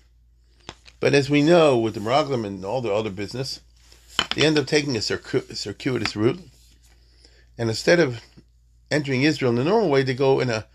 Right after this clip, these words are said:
in a roundabout flank way, which perhaps, since, since the week of Tisha B'Av,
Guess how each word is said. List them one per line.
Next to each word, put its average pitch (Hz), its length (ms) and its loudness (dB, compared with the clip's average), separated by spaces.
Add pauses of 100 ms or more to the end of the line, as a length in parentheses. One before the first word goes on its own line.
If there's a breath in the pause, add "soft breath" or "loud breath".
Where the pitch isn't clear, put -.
(400)
in 107 100 -8
a 101 60 -4
roundabout 120 520 2
flank 120 380 0
way, 85 180 -4 (1200)
which 120 200 -2
perhaps, 135 600 0 (680)
since, - 240 -6
since 131 260 -2
the 107 100 -2
week 123 160 0
of 127 100 -6
Tisha 180 280 2
B'Av, 104 260 -2